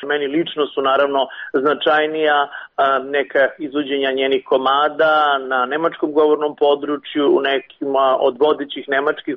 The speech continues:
pozorišta iz prostog razloga što u umetničkom smislu je nemački teatar, ovaj, superiora ne samo u evropskom, nego i u, e,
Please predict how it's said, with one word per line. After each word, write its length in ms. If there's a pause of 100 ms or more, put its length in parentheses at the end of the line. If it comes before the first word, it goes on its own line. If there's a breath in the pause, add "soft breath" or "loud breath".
pozorišta 520
iz 120
prostog 260 (120)
razloga 420
što 120
u 180
umetničkom 500 (100)
smislu 400 (420 loud breath)
je 160
nemački 440
teatar, 580
ovaj, 580 (340 loud breath)
superiora 560 (100)
ne 60 (100)
samo 240
u 140
evropskom, 520 (160)
nego 300 (360)
i 20 (160)
u, 160 (120)
e, 0